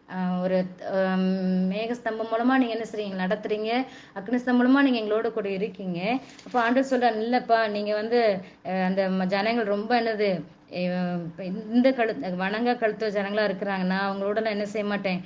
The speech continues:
வரமாட்டேன்னு" சொல்லி முப்பத்தி மூணாவது அதிகாரம் ஆரம்பத்துல ஆண்டவர் வந்து சொல்லும்போது மோசே சொல்வார், "இல்லப்பா, நீங்க எங்களோட கூட என்ன செய்யணும்? வரணும். நீங்க வந்தாதான் நாங்க என்னது, விசேஷித்தவர்கள்னு சொல்லி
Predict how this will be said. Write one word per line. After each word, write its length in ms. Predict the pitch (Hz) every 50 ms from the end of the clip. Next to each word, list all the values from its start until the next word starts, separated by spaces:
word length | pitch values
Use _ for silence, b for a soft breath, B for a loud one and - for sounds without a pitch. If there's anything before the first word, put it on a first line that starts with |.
| B B B B -
வரமாட்டேன்னு" 500 | 190 196 214 240 262 262 247 254 247 247
சொல்லி 260 | 240 240 226 240 240
முப்பத்தி 340 | 233 240 247 240 240 247 240
மூணாவது 20 |
அதிகாரம் 440 | 233 226 220 220 220 214 202 202 208
ஆரம்பத்துல 300 | 220 240 240 240 240 240
ஆண்டவர் 240 | 226 220 233 240 247
வந்து 140 | 240 233
சொல்லும்போது 680 | - - 226 214 214 214 202 190 190 180 196 220 269 277 B B B B B B
மோசே 360 | 208 233 247 262 262 277 269
சொல்வார், 320 | 247 247 226 240 240 233
"இல்லப்பா, 580 | 226 220 233 247 254 254 247 - 220 220 214 208
நீங்க 320 | 202 208 233 254 262 262
எங்களோட 320 | 240 240 226 233 233 233 226
கூட 140 | 233 220
என்ன 140 | 208 214 220 202 -
செய்யணும்? 320 | 220 196 190 175 165 156 - B B B B _ 170
வரணும். 520 | 175 180 185 202 233 247 247 233 220 202 190
நீங்க 240 | 196 208 226 226 220
வந்தாதான் 580 | 202 202 202 233 247 262 262 254 254 269 277
நாங்க 320 | 269 247 226 226 220 220 220
என்னது, 380 | 233 240 208 214 202 185 180
விசேஷித்தவர்கள்னு 760 | 170 175 - - 214 214 214 - 226 185 - 233 220 226 233
சொல்லி 420 | 233 226 226 208 214 220 269 294